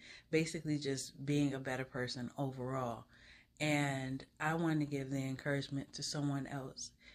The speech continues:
If you're at the crossroads of either just basically choosing yourself or going at it alone with God versus going back to what's familiar, I will give you the encouragement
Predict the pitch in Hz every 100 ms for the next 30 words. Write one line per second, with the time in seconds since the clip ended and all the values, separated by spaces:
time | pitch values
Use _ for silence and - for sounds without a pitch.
0 | - - 147 151 143 139 151 - 151 143
1 | 143 151 139 135 131 - 139 131 143 139
2 | 135 131 135 - 131 - 143 135 - 151
3 | 147 147 139 135 - 139 139 - 139 131
4 | 135 139 139 135 135 131 131 131 131 131
5 | 131 135 143 - - _ 143 139 - 135
6 | 127 127 131 - - - - _ _ -
7 | 143 151 143 - 135 131 123 123 - 151
8 | 143 139 131 135 127 - 147 139 - 135
9 | 139 139 135 - 131 135 131 127 131 127
10 | 127 123 123 - 175 175 160 - 123 -